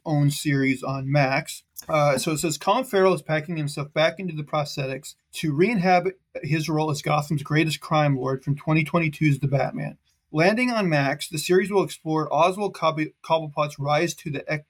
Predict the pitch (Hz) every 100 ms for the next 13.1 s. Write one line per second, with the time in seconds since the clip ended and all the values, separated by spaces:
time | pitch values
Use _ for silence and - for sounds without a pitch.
0 | _ _ _ 147 196 240 202 185 185 180
1 | - 165 151 139 - - 156 147 185 185
2 | 175 165 165 147 151 135 135 165 160 156
3 | - 156 151 147 139 135 131 139 135 -
4 | - _ _ 156 147 143 147 160 156 147
5 | - 170 185 170 147 143 - - - 165
6 | 208 220 202 202 185 208 180 175 180 151
7 | 170 170 151 151 135 - _ _ - 147
8 | 156 151 151 165 - 151 147 131 - 151
9 | 147 156 143 143 139 135 135 131 - 143
10 | 135 127 127 - - _ _ 156 156 160
11 | 160 151 - - 277 262 233 302 262 269
12 | 180 165 156 196 180 165 147 165 185 -
13 | -